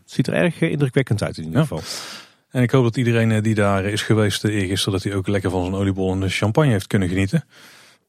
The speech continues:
Speaker 2: <clears throat>
Speaker 1: <laughs> Ja.
Speaker 2: Maar dat is nog even de vraag.
Speaker 1: Ja, inderdaad, eh, we zagen berichten voorbij komen op Loopings dat er, eh, leveringsproblemen zijn met de oliebollen en de champagne. Eh, voor betalende bezoekers is er in principe genoeg, maar ik geloof dat personeelsleden was gevraagd die met hun, eh,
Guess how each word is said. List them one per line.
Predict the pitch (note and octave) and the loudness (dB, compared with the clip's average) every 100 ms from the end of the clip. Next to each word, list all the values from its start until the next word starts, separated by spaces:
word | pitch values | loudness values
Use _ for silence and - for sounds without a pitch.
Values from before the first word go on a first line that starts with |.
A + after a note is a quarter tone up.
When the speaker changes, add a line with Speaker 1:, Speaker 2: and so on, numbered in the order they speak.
| - | 2
Speaker 2:
<clears throat> | G3 C#3+ - _ _ _ _ - | 4 4 0 _ _ _ _ -4
Speaker 1:
<laughs> | C#3+ A#2 | -2 0
Ja. | G#2+ | -2
Speaker 2:
Maar | - - | -2 -2
dat | G#2+ | -2
is | G2+ | 0
nog | G2 | 0
even | F#2+ F#2 | 0 -2
de | |
vraag. | F2+ E2+ - - - _ - | -4 -6 -10 -20 -20 _ -2
Speaker 1:
Ja, | F#2+ | -2
inderdaad, | F#2+ F#2+ G2 - | 0 2 2 4
eh, | G#2+ G2+ | 4 4
we | |
zagen | G#2 A2+ A2 | 2 2 2
berichten | G2 A2 - | 0 0 -2
voorbij | G#2 A2 A2 | 2 4 4
komen | A#2+ A2+ | 4 4
op | G#2+ | 4
Loopings | B2 C#3 B2 A#2 | 2 2 0 2
dat | B2+ A2+ | 0 2
er, | A2 G#2+ G#2+ | 2 4 2
eh, | - - - | 0 -10 -8
leveringsproblemen | - C#3 D#3 C3+ A#2+ - A#2+ B2 D#3+ B2+ | 2 2 2 0 -2 0 2 2 2 4
zijn | A#2+ A2+ | 2 2
met | A2 | 0
de | |
oliebollen | B2+ C#3 A#2+ A#2 A2+ | 2 2 2 2 2
en | A2 | 2
de | A2 | 2
champagne. | - G2 C3 D#3+ F#3+ - - - _ - | 2 2 2 2 0 -2 -20 -20 _ 0
Eh, | A2 A2+ | 2 4
voor | A#2+ | 2
betalende | A2+ D#3+ E3 C#3 | 4 4 4 2
bezoekers | A#2 C3 - | 0 -2 -2
is | - A#2+ | -2 0
er | A#2+ | 0
in | |
principe | A2 - A2+ | 0 2 2
genoeg, | G#2+ A2+ F#2+ | 2 2 2
maar | C3 A#2+ - | 2 2 0
ik | A2 | -4
geloof | - A#2+ | 0 0
dat | A#2 - | 0 0
personeelsleden | B2 - A2 F3 - E3+ D#3 D#3 - - - - | 0 2 2 2 2 2 4 2 0 -20 -20 -2
was | B2+ - | 0 2
gevraagd | C3 G#2 A#2+ A#2+ - | 2 4 4 4 -2
die | G2+ G#2 | -2 0
met | G2 G2 | 0 2
hun, | G2 | 2
eh, | F#2+ | 0